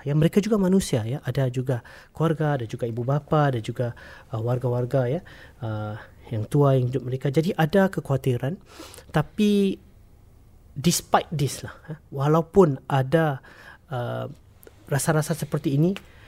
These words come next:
apabila mereka memakai uniform tu, mereka rasa gagah,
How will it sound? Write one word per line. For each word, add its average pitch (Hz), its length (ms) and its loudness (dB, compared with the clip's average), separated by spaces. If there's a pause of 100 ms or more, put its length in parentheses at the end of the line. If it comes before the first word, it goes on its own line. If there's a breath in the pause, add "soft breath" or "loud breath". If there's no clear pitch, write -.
(200 loud breath)
apabila 147 480 0
mereka 151 480 2
memakai 143 500 -2
uniform 147 560 2
tu, 170 100 -2 (760 loud breath)
mereka 139 320 -2
rasa 131 280 -2
gagah, 131 460 -4